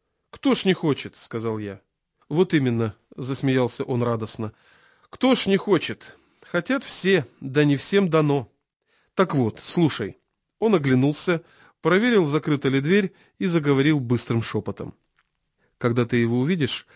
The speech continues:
расскажи ему обо мне и моём изобретении.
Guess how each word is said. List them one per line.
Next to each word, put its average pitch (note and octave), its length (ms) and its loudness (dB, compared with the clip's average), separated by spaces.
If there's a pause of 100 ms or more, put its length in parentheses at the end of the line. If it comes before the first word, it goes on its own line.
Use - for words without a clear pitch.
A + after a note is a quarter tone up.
(220)
расскажи G#3+ 520 0
ему D3 200 4
обо B2 220 0
мне E3 300 4
и C3+ 40 2
моём B2 380 2
изобретении. A#2+ 720 -4